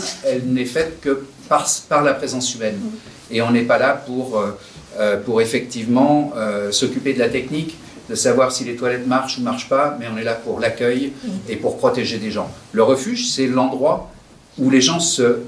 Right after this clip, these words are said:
Speaker 1: protégeaient, se réfugiaient, où il y avait les secours. C'est ça le, le, le vrai sens du refuge. Mais, euh, c'est vrai qu'il faut qu'on fasse corps pour que, pour redonner, euh, un vrai sens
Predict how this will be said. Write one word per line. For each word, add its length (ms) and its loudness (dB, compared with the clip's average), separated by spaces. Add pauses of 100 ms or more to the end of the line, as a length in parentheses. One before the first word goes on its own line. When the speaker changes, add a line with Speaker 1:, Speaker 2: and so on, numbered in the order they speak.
Speaker 1:
protégeaient, 640 -2 (380)
se 200 0
réfugiaient, 840 2
où 60 -8
il 60 -2
y 40 4
avait 140 2
les 100 0
secours. 420 -2 (100)
C'est 140 -4
ça 180 2
le, 360 -2 (340)
le, 200 2
le 120 4
vrai 240 2
sens 460 -2 (240)
du 60 -2
refuge. 400 -4 (260)
Mais, 320 2
euh, 320 0
c'est 240 -2
vrai 280 0
qu'il 120 -6
faut 160 -6
qu'on 200 -2
fasse 480 0 (280)
corps 480 4
pour 280 -6
que, 240 0
pour 300 -4
redonner, 560 0 (380)
euh, 240 4
un 120 0
vrai 240 0
sens 640 -2